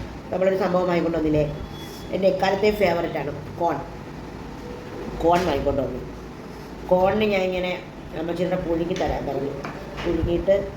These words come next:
ദേ മുളക്, ഉപ്പ്, നാരങ്ങാ നീര്. ഇതെനിക്ക് നമുക്ക് നമ്മളെ ഇവിടെ ഉണ്ടല്ലോ, ഉം, കടൽ തീരത്തൊക്കെ പോകുമ്പോ അങ്ങനെ വെച്ചേക്കൂലേ, ആ ഒരു, ഉം, ഫീലിന്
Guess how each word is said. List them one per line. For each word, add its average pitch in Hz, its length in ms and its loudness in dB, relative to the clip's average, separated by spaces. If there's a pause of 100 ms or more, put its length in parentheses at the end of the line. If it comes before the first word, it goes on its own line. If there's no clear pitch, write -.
(380)
ദേ 180 100 6
മുളക്, 175 800 2 (300)
ഉപ്പ്, 190 500 0
നാരങ്ങാ 170 520 4
നീര്. 143 300 0 (640)
ഇതെനിക്ക് 180 280 4
നമുക്ക് 175 500 2 (440)
നമ്മളെ 185 440 4 (280)
ഇവിടെ 190 160 2
ഉണ്ടല്ലോ, 185 380 4
ഉം, 160 880 -6
കടൽ 185 240 2
തീരത്തൊക്കെ 196 340 4
പോകുമ്പോ 170 640 4 (720)
അങ്ങനെ 196 260 4
വെച്ചേക്കൂലേ, 160 640 4 (380)
ആ 175 160 0
ഒരു, 190 180 8 (840)
ഉം, 156 400 -4 (800)
ഫീലിന് 185 540 6